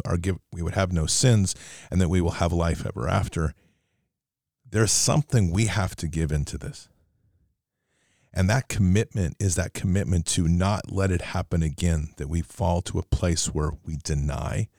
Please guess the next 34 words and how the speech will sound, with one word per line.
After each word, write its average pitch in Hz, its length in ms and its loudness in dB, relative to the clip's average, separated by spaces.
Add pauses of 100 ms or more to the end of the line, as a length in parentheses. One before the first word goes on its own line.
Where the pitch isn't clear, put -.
(260)
or 82 180 4
bow 78 460 0
to - 180 -2
another. 71 360 -6 (1700)
That 117 200 0
type - 260 0
of 92 80 4
strength - 560 2
is 76 140 -2
deep. 82 460 -2 (880)
And 92 140 2
Christ - 420 4
offers 117 400 2
us - 160 -2
that 73 180 -2
in 80 120 0
an 78 100 0 (200)
intimate 98 400 0
relationship 80 680 -4
with 78 140 -6
him, 87 260 -4
to - 140 -4
never, 107 480 4
ever 104 240 4
quake - 440 -2
in 80 120 2
fear, - 400 -4 (580)
to 101 120 2
know 104 180 6
that 82 140 -2
he's 92 280 -2
there 90 220 0
with 76 260 -6
us. - 220 -14